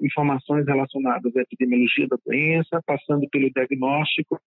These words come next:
e a biologia molecular, até, ah, o tratamento atual e perspectivas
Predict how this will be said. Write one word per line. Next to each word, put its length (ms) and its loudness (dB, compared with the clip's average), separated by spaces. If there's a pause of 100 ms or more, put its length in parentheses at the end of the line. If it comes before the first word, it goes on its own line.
(320)
e 40 2
a 40 2
biologia 400 4
molecular, 580 2 (340)
até, 520 0 (340)
ah, 640 2
o 100 -6
tratamento 1000 2
atual 680 2
e 60 2
perspectivas 720 -4